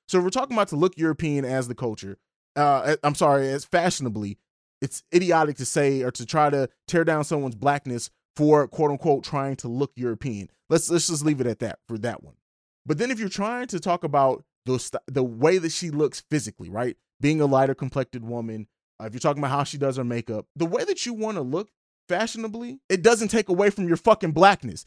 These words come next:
It doesn't take away from you living, this is, goes back to what we said before, living the black experience here in America, to having and being able to speak about those experiences and to call that shit out and to use your platform to call it out.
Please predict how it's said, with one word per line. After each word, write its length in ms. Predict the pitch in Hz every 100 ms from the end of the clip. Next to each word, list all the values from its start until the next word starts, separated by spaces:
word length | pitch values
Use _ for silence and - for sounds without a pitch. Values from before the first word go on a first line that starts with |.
| _
It 60 | 156
doesn't 220 | 220 226
take 160 | 240
away 200 | 180 202
from 180 | 208 190
you 240 | 190 208 - _
living, 400 | 151 214 214 180
this 200 | 196 -
is, 120 | 180
goes 260 | 165 226 214
back 200 | 214 226
to 60 | 208
what 160 | 214
we 60 | 202
said 180 | 220 190
before, 240 | 202 180
living 320 | 160 226 220
the 80 | 196
black 300 | 165 202 202 _ _ _ _
experience 560 | 160 - 233 233 180 -
here 180 | 226 202
in 60 |
America, 520 | 160 185 175 135 - - _ _ _
to 100 | 180
having 380 | 196 233 226 196
and 120 | 165
being 200 | 208 196
able 240 | 202 214
to 100 | 180
speak 300 | 151 - 262
about 240 | 202 160 151
those 220 | 160 156
experiences 460 | 151 - 180 180 180
and 100 | 160
to 60 |
call 240 | 151 233 226
that 120 | 202
shit 160 | 208 202
out 120 | 196
and 80 | 190
to 120 | 160
use 220 | 196 214
your 100 | 185
platform 460 | 196 180 - 175 160
to 60 |
call 260 | 160 156 143
it 60 |
out. 160 | 127 -